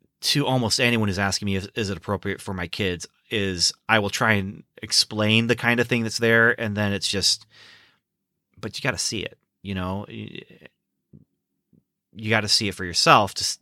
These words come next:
'cause you know your kid. Like, every kid is different, and even in my own family, all of my kids are different. Some handle things differently than others, and,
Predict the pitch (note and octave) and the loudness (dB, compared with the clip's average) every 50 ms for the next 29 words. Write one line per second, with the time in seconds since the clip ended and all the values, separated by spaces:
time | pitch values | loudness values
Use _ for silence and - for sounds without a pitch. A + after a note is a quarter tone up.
0 | _ - - A#2+ F#2+ G#2 A2 G#2 G2+ F#2 D#2+ C#2+ - - - G#2+ - - - - | _ -8 -6 -6 -2 0 0 0 0 0 -2 -6 -8 -6 -6 -6 -6 -8 -10 -10
1 | - - - C#3+ D3 B2+ A2+ A2 - - C3 A2 F2 F2 E2+ - - G2 E2+ - | -12 -4 2 2 2 2 2 -2 -4 0 0 0 0 0 -4 -2 -4 -4 -4 -4
2 | - - - - - - A2 B2+ C3+ C3+ C3 A#2 G#2 G2+ F#2+ F#2 F2+ - - B2+ | -8 -10 -10 -10 -10 -6 0 2 4 6 6 4 4 2 2 0 -2 -2 0 2
3 | A#2+ B2+ A#2+ G#2 G2 G2 A2 - _ _ - - - - - _ _ _ _ _ | 4 4 4 2 0 -4 -8 -10 _ _ -20 -20 -20 -20 -20 _ _ _ _ _
4 | _ _ _ _ _ _ _ _ _ _ _ _ - _ - A#2 A#2+ B2+ B2+ A#2 | _ _ _ _ _ _ _ _ _ _ _ _ -12 _ 6 8 10 10 10 8
5 | G#2 G2+ F2+ - - G2 E2+ F#2+ E2 G2 G2 - - C2+ - - - A2+ G#2 G#2 | 8 4 0 0 -2 -4 -4 -2 -4 -4 -4 -4 -6 -2 0 0 0 0 0 0
6 | A2+ A2 G2+ F#2+ - - F#2 E2+ - - A#2 A2 - - - - G#2 E2+ F#2 F#2+ | 0 0 0 0 -2 -4 -4 -4 -2 0 0 0 0 -2 -8 -8 -6 -6 -6 -6
7 | - - A#2 B2 A#2+ B2+ A#2+ A#2 A#2 A2+ G#2+ - - - _ - - - - - | -2 0 2 2 4 4 4 2 2 2 2 2 2 0 _ -12 -20 -20 -20 -20
8 | _ _ _ _ - G2+ G2+ G2 F#2+ F#2 F#2 F2+ F2+ F2+ F2 E2+ | _ _ _ _ -6 -2 0 2 2 2 2 0 -4 -8 -10 -12